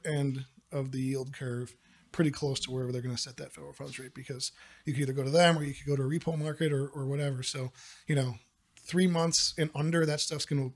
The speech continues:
track very closely to the federal, federal funds rate. Up to about two years, you'll still see a really good correlation on the, on the yield curve. Once you get to, like, five to seven years, it starts getting pretty murky.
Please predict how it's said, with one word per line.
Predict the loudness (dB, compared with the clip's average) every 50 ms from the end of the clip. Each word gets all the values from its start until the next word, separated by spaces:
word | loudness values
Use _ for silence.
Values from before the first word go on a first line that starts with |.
| _ -8
track | -2 2 2 2 2 0
very | -2 0 0 0
closely | 0 -2 -4 -6 -6 -8 -10
to | -12
the | -14
federal, | -14 -12 -12 -14 -16 _ _
federal | -8 -8 -8 -8
funds | -10 -16 -18 -16 -14 -14
rate. | -14 -14 -14 -16 -18 -18 -18 -18 -18 -18 -18 -18 -18 -20 -20 -20 -20 -20 -12 _ 0
Up | 0 2 2
to | 2 2
about | 2 2 2 2
two | 2 2 2 2
years, | 0 2 4 6 6 4 4 2 2 0 0 0 -2 -2 -4 -8 -14 -20 -20 -16 -6 -2
you'll | 0 0
still | 2 2 0 0 0
see | 0 0 -2
a | 0
really | 0 0 0
good | -2 -4 -4
correlation | 0 2 2 2 2 0 0 0 0 -2 -2 -4 -8 -8 -8 -4
on | -2 0
the, | 0 0 -2 -4
on | -6 -6 -6
the | -6 -8 -8 _ -16 -16 -10 _
yield | 0 2 2 2 0
curve. | -2 -2 -2 -2 -4 -4
Once | -2 -2 -2 -2 -2
you | -4
get | -4 -4
to, | -2 -4
like, | -6 -6 -6
five | -4 -2 -2 -2
to | 0 0
seven | -2 -2 -2 -2 -2 0
years, | 0 0 0 -2
it | -2
starts | -6 -8 -8 -8
getting | -10 -10 -8
pretty | -6 -4 -2
murky. | -2 -2 -4 -4 -6 -10 -12